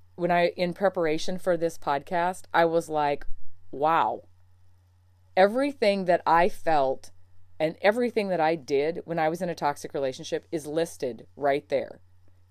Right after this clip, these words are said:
Chased it, run after it, talking myself into staying, reminding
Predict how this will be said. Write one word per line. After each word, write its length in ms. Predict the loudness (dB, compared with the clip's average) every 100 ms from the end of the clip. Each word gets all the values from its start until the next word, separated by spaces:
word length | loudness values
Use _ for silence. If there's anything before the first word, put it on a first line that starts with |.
| -20
Chased 360 | -4 -2 -2 -2
it, 220 | -4 -4 -14 -20 -20 -20 _ _ -20 _ _ _ -2
run 240 | 2 2
after 380 | 2 0 -2 -2
it, 200 | -2 -4 -14 -20 -20 -20 -20 -20 -20 -20 -20 _ _ _ _ _ -20 -20 -20 _ _
talking 480 | 4 4 4 0 0
myself 520 | 0 0 2 2 0
into 120 | -8
staying, 480 | -6 -2 -2 -2 -6
reminding 800 | -6 -4 0 0 0 0 -2